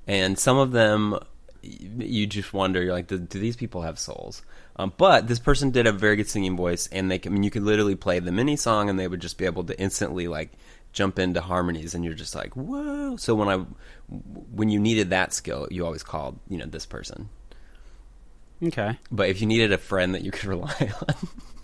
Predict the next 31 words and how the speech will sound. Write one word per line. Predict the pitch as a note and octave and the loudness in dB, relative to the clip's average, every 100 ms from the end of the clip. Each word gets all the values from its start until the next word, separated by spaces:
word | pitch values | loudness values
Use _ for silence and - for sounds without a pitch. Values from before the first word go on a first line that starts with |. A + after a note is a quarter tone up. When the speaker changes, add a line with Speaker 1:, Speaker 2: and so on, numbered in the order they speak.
| - | -8
Speaker 1:
you | - | -4
probably | C#3+ B2+ - | 0 2 0
shouldn't. | - - - - - - - - - - - - - - - - - - - - - - - - | -2 0 0 0 -4 -2 -6 -10 -18 -20 -20 -18 -18 -18 -20 -18 -18 -18 -20 -18 -18 -16 -14 -12
Sorry. | - G2 F2 F2+ F#2+ - - | -6 -4 -4 -6 -10 -4 2
Speaker 2:
Amazing. | A2+ G2+ A2+ G#2 G#2 G2+ | 6 8 8 6 6 2
Speaker 1:
Um, | - - - - - - | -2 -16 -20 -20 -14 0
Speaker 2:
I, | A#2 | 2
I, | B2 C3+ C3+ | 4 4 2
I | C3 | 4
think | A#2 C3 | 4 4
it's | - | 4
Speaker 1:
anyway. | |
Speaker 2:
probably | C#3 C3+ A#2+ A2+ | 8 8 8 4
safe | - - A#2+ - | -2 -2 -2 -2
to | G#2+ | -2
say | A2+ A2 | 2 2
that | G2+ - | 0 0
this | A2 | -2
person | - A2 G#2+ - G#2+ | 2 2 2 2 2
does | G2+ G#2 | 0 0
not | F#2+ - | 0 0
listen | G#2 - | -2 -2
to | F#2 | -4
the | F2 | -4
podcast, | G2+ F2+ F2 F2+ F2 F#2+ | -6 -6 -8 -8 -6 -4
so. | - F#2 F#2+ G#2+ - - - - - - - - - - - - - - | -4 -4 -4 -8 -16 -20 -20 -20 -20 -20 -20 -20 -20 -20 -20 -20 -20 -6
Speaker 1:
Oh, | C#3 B2+ A#2 - - - | 0 2 2 -2 -12 -4
I | G2 | -2
have | G2 | 0
no | F2 D#2+ | -2 -4
idea. | D#2+ E2 E2 E2+ | -6 -8 -8 -8